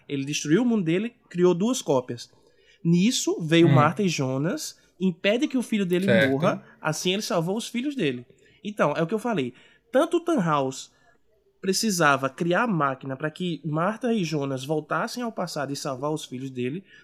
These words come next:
Speaker 1: tanto quanto Marta e Jonas precisava que a máquina fosse criada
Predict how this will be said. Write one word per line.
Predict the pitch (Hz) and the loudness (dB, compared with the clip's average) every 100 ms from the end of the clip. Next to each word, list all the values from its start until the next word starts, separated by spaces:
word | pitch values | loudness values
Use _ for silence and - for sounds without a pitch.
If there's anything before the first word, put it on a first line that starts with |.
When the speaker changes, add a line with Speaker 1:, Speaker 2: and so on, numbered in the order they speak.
| _ | _
Speaker 1:
tanto | - 226 247 | 0 0 0
quanto | 233 185 175 | -2 0 2
Marta | 180 170 214 285 | 4 4 4 0
e | |
Jonas | 226 170 139 165 | 0 0 -2 -4
precisava | - - 185 147 156 | -8 -8 -2 0 0
que | 165 151 | -4 -4
a | |
máquina | 143 151 226 302 | -2 -2 -2 -6
fosse | 294 247 - | -6 -8 -8
criada | - 170 127 139 226 | -6 -4 -2 -4 -6